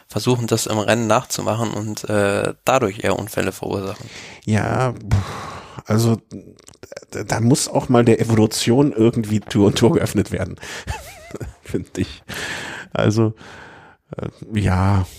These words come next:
Speaker 1: Unter
Speaker 2: Sag
Speaker 1: dem, also unter dem Gesichtspunkt des Sicherheitsaspekts im Radrennen,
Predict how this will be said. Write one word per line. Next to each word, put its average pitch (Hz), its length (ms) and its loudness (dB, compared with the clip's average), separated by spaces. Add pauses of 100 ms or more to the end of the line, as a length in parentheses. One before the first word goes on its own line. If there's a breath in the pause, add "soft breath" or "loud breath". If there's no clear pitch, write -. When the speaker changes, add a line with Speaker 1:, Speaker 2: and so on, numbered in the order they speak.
(1000 loud breath)
Speaker 1:
Unter 120 220 -4
Speaker 2:
Sag 131 240 6
Speaker 1:
dem, 160 180 2
also 123 260 2
unter 131 200 4
dem 120 160 4
Gesichtspunkt 117 840 -4
des 104 220 -2
Sicherheitsaspekts - 1040 -6
im 143 280 2
Radrennen, 110 880 -2